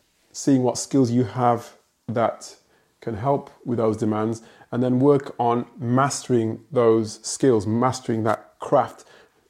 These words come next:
because it makes you so, so much more valuable. It helps you to, to stand out, and it also helps you to connect with people who want people with your skills and expertise. And one such area that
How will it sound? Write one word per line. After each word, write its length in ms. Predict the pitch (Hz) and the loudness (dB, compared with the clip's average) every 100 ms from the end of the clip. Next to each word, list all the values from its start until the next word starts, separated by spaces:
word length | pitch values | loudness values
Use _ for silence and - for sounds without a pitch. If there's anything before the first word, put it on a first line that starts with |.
| _ _ - | _ _ -6
because 200 | 127 127 | -4 -2
it 80 | |
makes 300 | 127 123 117 | -2 -4 -4
you 120 | 117 113 | -6 -6
so, 240 | - 127 | -4 -6
so 200 | - 143 | 0 2
much 200 | 135 127 | 2 0
more 180 | 123 113 | -2 0
valuable. 520 | 113 117 123 151 165 - _ _ _ - | 0 0 0 -2 -4 -10 _ _ _ -14
It 140 | 131 | -10
helps 320 | 113 123 127 | -4 0 0
you 60 | 123 | -2
to, 280 | - 120 110 - _ _ | -2 -2 -2 -8 _ _
to 120 | - | -6
stand 420 | 117 - 131 120 | -6 0 0 2
out, 420 | 113 120 151 - - _ _ _ - | 4 4 0 -8 -20 _ _ _ -4
and 100 | 131 | 0
it 60 | |
also 280 | 135 135 135 | 4 4 4
helps 340 | 110 123 - 123 | 0 -2 -2 -2
you 160 | 117 | 0
to 380 | 110 - 117 113 | -2 -2 0 -2
connect 440 | - 123 127 - | -4 -4 -4 -4
with 160 | 120 - | -6 -4
people 360 | 123 117 117 101 | -4 -2 -2 -2
who 480 | 113 117 113 113 - _ _ - | -2 0 0 -2 -6 _ _ -2
want 400 | 123 156 - - | 4 4 2 -6
people 220 | 113 107 | -4 -4
with 100 | 104 | -6
your 80 | 101 | -6
skills 300 | - 110 104 | -6 -8 -6
and 40 | |
expertise. 600 | - - - 110 101 - _ _ _ _ _ _ _ _ _ - - _ | -8 -10 -8 -6 -6 -8 _ _ _ _ _ _ _ _ _ -20 -20 _
And 120 | - 120 | -8 -2
one 160 | 135 | -2
such 220 | 131 139 - | 0 -4 -2
area 360 | 139 139 139 127 | 0 2 2 0
that 380 | 123 120 - | 0 -2 -4